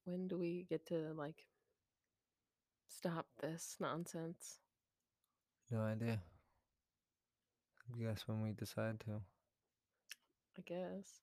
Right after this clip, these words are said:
Speaker 2: You know, diseases have been around for a long time. I don't get that this one's new, but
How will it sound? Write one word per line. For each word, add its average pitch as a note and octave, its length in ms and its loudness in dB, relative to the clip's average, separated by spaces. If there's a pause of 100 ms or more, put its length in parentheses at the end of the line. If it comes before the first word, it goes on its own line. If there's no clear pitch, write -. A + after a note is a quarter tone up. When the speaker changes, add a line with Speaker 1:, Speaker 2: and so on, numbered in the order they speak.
(160)
Speaker 2:
You A#2 80 4
know, G#2 180 4 (340)
diseases A2 480 2
have G#2 120 -2
been G#2 200 2
around G#2 240 0
for G#2+ 100 0
a G2+ 80 2
long G#2+ 220 0
time. A#2 320 -2 (4000)
I - 60 0
don't A2 180 -2
get G#2 180 2
that G2+ 140 -2
this - 180 -2
one's G#2 260 0
new, G#2 380 2
but - 140 0